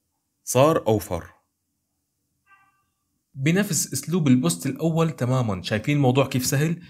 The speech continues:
ما دام نحن جهزنا قالب تصاميم سوشيال ميديا أساسي بهوية ثابتة من ألوان وعناصر وخلفية وخطوط، بإمكاننا نعمل بعده مية تصميم بنفس الأسلوب مع اختلاف توزيع العناصر بس، مو أكتر.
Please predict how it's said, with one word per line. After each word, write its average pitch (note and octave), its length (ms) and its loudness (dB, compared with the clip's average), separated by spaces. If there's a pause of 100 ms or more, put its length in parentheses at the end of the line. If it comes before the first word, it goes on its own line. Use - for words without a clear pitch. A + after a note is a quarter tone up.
(180)
ما A#2 140 2
دام C#3+ 220 2
نحن C#3 240 0
جهزنا A2+ 480 2
قالب C3+ 380 0
تصاميم A#2+ 380 -2
سوشيال C#3 420 0
ميديا A2+ 400 2
أساسي C#3+ 540 -2 (300)
بهوية A#2+ 400 2
ثابتة B2+ 380 0
من G2+ 140 -4
ألوان A2+ 380 0
وعناصر G2+ 500 0
وخلفية G#2+ 500 -2
وخطوط، C#3+ 500 2 (300)
بإمكاننا D3 420 2
نعمل D3+ 320 2
بعده C#3 400 0
مية D3+ 380 0
تصميم D3+ 520 2
بنفس B2+ 300 0
الأسلوب D3 580 -2 (240)
مع F3 220 0
اختلاف D3 400 0
توزيع B2+ 320 2
العناصر A#2+ 500 2
بس، G#2 320 -4
مو A2+ 120 -2
أكتر. - 420 -12